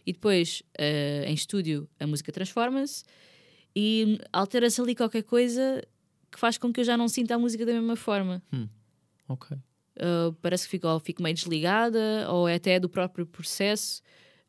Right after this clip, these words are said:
Speaker 1: Eh, e às vezes em estúdio tenho, tenho um bocado essa dificuldade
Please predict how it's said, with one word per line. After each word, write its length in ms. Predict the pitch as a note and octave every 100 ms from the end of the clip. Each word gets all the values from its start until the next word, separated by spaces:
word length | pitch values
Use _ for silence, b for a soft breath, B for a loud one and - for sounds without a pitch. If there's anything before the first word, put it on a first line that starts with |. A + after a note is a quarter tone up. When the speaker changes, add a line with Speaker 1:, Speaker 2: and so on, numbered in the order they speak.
| -
Speaker 1:
Eh, 1160 | E3+ F3 E3+ E3 D#3+ D#3+ D#3 D#3 D3+ D3 D3 -
e 140 | F3
às 100 | F3+
vezes 160 | G3 G3
em 40 |
estúdio 260 | G3 - G#3+
tenho, 160 | G#3+ G3
tenho 240 | G3+ G3
um 20 |
bocado 180 | F#3+ F3
essa 160 | F3+ F3+
dificuldade 640 | F#3 F3 F#3 F#3 G3 G#3